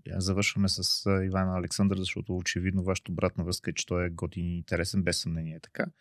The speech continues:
Така че, ако някой по улицата или в,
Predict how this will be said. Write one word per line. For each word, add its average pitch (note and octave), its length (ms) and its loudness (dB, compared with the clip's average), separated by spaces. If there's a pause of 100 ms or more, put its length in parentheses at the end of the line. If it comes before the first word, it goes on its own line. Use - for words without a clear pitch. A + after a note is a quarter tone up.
(580)
Така A#2+ 280 6
че, B2 540 6 (120)
ако G2 1080 6 (400)
някой C3 720 8 (220)
по A#2+ 80 6
улицата A#2+ 800 6
или G#2 240 8
в, G2 160 4